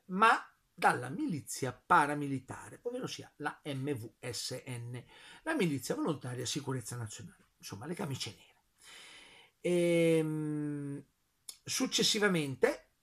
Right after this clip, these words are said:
Minuto fu, eh, spedito al confino di polizia, ordinato dal, eh, Ministero degli Interni, in persona dal capo della polizia.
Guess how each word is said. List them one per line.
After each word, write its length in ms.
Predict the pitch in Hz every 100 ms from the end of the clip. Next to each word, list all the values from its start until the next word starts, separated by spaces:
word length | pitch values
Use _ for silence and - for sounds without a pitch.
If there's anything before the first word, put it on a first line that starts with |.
| -
Minuto 680 | 151 151 135 107 180 254 -
fu, 300 | - 180 -
eh, 800 | 131 131 127 123 123 120 120 117
spedito 920 | - - - 208 165 127 - 120 - _
al 200 | 160 156
confino 380 | 151 131 143 127
di 100 | 110
polizia, 540 | 151 175 - 147 127 - - - - _
ordinato 640 | 285 277 262 156 135 147 -
dal, 440 | 156 170 156 151
eh, 400 | - 143 139 135 -
Ministero 760 | 202 311 285 - - 147 139
degli 180 | 135 135
Interni, 480 | 135 113 113 104 117 214
in 160 | 220
persona 440 | - - - 117 127
dal 200 | 156 -
capo 280 | 107 -
della 200 | 113 104
polizia. 500 | 98 110 107 - -